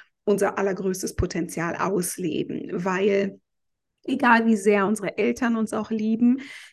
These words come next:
ja, meistens, äh, wollen unsere Eltern nur das Beste für uns und, ähm, or-,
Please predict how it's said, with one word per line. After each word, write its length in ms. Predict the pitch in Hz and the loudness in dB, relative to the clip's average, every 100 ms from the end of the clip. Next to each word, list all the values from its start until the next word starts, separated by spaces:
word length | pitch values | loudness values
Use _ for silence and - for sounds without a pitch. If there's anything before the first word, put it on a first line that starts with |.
| - | -2
ja, 100 | 214 | 2
meistens, 680 | 220 202 233 - 240 220 - | 2 2 -2 -2 -2 -2 -2
äh, 180 | 208 202 | -2 0
wollen 240 | 202 214 | 2 2
unsere 240 | 220 214 202 | 2 -2 -2
Eltern 280 | 214 220 214 | -2 -2 -2
nur 100 | 202 | -2
das 160 | 202 | -4
Beste 340 | - 233 - 302 | -2 -4 -2 -4
für 200 | 311 302 | -2 0
uns 340 | 262 262 262 | 2 2 0
und, 500 | - 226 220 214 - - | 0 4 4 2 -2 -4
ähm, 680 | 208 208 208 208 208 196 - - - _ _ - | 0 0 0 0 -2 -4 -8 -16 -20 _ _ -4
or-, 300 | 226 220 | 2 2